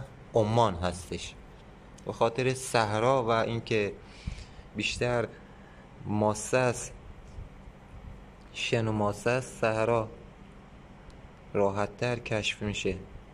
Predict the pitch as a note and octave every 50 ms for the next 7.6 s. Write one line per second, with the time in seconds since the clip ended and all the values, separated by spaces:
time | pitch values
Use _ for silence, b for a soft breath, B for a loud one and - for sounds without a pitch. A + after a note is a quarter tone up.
0 | - - - - - - A2 B2 B2+ B2 B2 B2 A#2 - B2+ A#2 - A2 A#2 A2+
1 | A2+ A2+ A2 A#2 A#2 A2+ A#2 A2+ A2 A#2 A2+ A2 - - A2+ A2 G#2+ - - -
2 | G#2+ A2 A2 A2+ A2+ A2 - - - - - - - - - - - - G#2 F#2+
3 | - - A2+ A2+ A2+ G#2+ - - G2 F#2 F#2+ F#2 F2+ - G2+ F#2+ F#2+ F#2+ G2+ A2+
4 | A2+ A2+ A2 - A2+ A2 G#2+ G#2+ - A#2 A2 A2 G#2+ - - - A#2+ A#2 A2+ G#2+
5 | F2+ F2+ - - - F#2+ F2+ - - - - - - - - - - - - -
6 | - - B B B B B B B B B B B - A2 - - B2+ B2 B2
7 | A2+ - A2 A2 A2 A#2+ B2+ C3 C3+ C3+ C3+ C3